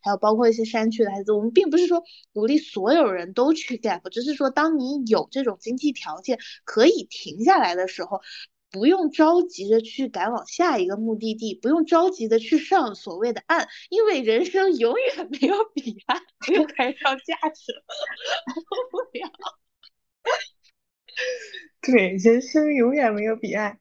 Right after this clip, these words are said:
Speaker 2: 这句话我会运到，
Speaker 1: <laughs>
Speaker 2: 用，用到那个<laughs>流程图里面。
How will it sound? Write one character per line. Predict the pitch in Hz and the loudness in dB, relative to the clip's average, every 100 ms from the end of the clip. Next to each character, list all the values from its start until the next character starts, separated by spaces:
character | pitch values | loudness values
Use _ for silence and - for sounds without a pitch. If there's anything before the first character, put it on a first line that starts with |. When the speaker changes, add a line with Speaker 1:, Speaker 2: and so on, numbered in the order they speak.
| _ | _
Speaker 2:
这 | 277 262 | -4 0
句 | 233 | 0
话 | 240 247 202 | 0 0 -2
我 | 196 202 | -4 0
会 | 233 | 0
运 | 226 233 254 | 0 0 0
到， | 220 220 | -2 -4
Speaker 1:
<laughs> | |
Speaker 2:
用， | 247 240 226 247 | -6 -10 -10 -4
用 | 254 233 | 0 2
到 | 226 | 0
那 | 214 220 | 0 -2
个 | 208 196 - - - - | -2 -8 -10 -20 -20 -4
<laughs> | 247 247 - 311 440 - - - 320 - - _ - | -4 -2 -4 -4 -4 -6 -8 -12 -12 -20 -20 _ -2
流 | 262 311 | 4 4
程 | 381 320 320 | 2 -2 -4
图 | 381 247 | -2 2
里 | 302 370 | 4 4
面。 | 240 269 269 | 2 0 0